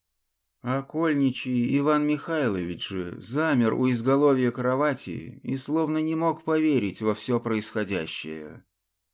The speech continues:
«Иван Сабуров отравил царицу!»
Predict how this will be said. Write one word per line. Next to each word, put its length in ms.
«Иван 540
Сабуров 800
отравил 580
царицу!» 1120